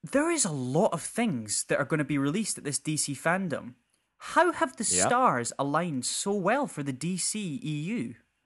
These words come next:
Speaker 1: and other D C properties? Like, I was never overly excited for a lot of the D C stuff. I'm a big Marvel fanboy.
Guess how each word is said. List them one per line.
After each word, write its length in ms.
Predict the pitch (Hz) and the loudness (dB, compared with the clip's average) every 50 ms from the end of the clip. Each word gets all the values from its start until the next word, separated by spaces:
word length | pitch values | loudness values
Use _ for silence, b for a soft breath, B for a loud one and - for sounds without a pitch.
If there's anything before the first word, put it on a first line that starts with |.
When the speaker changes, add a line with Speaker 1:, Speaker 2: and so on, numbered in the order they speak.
| _ - | _ 2
Speaker 1:
and 280 | 156 165 170 170 160 - - | 4 4 4 2 -2 -4 2
other 320 | - 160 190 190 175 160 151 | 4 6 6 6 6 4 2
D 240 | 127 - 160 160 151 | 2 0 -2 -2 -2
C 200 | - - 165 147 | -2 -4 -4 -6
properties? 760 | - - 185 214 - - 240 - - 113 110 113 113 - - | -4 -2 -2 -2 -2 -4 -8 -8 -8 -10 -10 -10 -10 -2 2
Like, 240 | 180 185 175 - B B B B B B B _ _ _ _ _ _ _ _ _ _ | 2 2 2 0 B B B B B B B _ _ _ _ _ _ _ _ _ _
I 140 | - 254 320 | 6 6 6
was 180 | 339 320 - | 6 4 4
never 300 | 262 269 254 220 208 - - | 4 4 4 4 2 2 4
overly 400 | 160 196 254 247 285 262 208 156 | 6 6 6 6 4 2 2 0
excited 520 | - - - - 127 120 120 - - 113 - | 0 -2 -2 0 0 0 0 -4 -8 -12 -4
for 120 | - 127 | 0 0
a 40 | 117 | 2
lot 140 | 117 120 - | 2 0 -2
of 60 | 117 | -2
the 60 | 123 | -4
D 180 | 113 - 123 120 | -4 -2 -2 -2
C 180 | 113 - 120 113 | -2 -4 -6 -8
stuff. 320 | - - 127 135 160 - | -6 -4 -2 -2 -2 -2
I'm 120 | 175 170 | -4 -6
a 40 | 156 | -4
big 160 | 147 180 170 | -2 -2 -2
Marvel 340 | 170 175 180 180 175 180 180 | 0 0 2 2 2 0 -2
fanboy. 580 | 170 - 208 240 262 247 165 123 113 110 113 | -2 -2 0 0 0 0 0 -2 -2 -4 -8